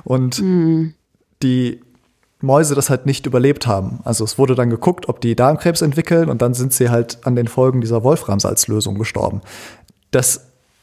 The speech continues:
Speaker 2: Hä?
Speaker 1: führt, <laughs> ja, das führt mich auch zu dem nächsten Punkt. In der Presse wurde daraus sehr viel gemacht, "Oh, wir haben ein Mittel gegen Darmkrebs."
Speaker 2: Mhm. Mhm.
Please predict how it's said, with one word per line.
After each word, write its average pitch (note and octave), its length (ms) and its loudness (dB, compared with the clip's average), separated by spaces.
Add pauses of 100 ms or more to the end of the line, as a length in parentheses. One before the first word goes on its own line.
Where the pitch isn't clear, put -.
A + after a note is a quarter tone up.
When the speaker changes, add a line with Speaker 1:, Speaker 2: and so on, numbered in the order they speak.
Speaker 2:
Hä? A3 240 2
Speaker 1:
führt, F3+ 160 4 (320)
<laughs> - 240 -4
ja, C#3+ 120 2
das - 240 -2
führt G3 240 2
mich - 280 -2
auch C3 120 2
zu - 120 -4
dem C3+ 140 2
nächsten D3+ 360 0
Punkt. C#3 340 -2 (800)
In C#3 160 2
der C3 80 4
Presse F#3+ 400 0
wurde D3+ 200 4
daraus C3 300 2
sehr D#3 140 2
viel F3 200 -2
gemacht, C#3+ 500 0 (480)
"Oh, D#3+ 140 4
wir C#3 60 4
haben C#3 140 4
ein C3 100 2
Mittel C3+ 220 0
gegen A#2+ 180 -2
Darmkrebs." - 560 -2 (600)
Speaker 2:
Mhm. D#3+ 580 4 (200)
Mhm. F3 380 -2